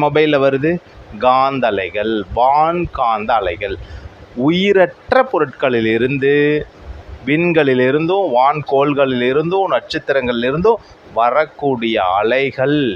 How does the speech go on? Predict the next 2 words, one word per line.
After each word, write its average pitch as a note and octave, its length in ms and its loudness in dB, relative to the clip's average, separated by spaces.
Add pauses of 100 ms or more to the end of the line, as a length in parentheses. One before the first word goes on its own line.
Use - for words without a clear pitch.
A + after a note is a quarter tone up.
(1200)
எங்கும் F3+ 500 2
நிறைந்திருக்கக்கூடிய D#3+ 1120 0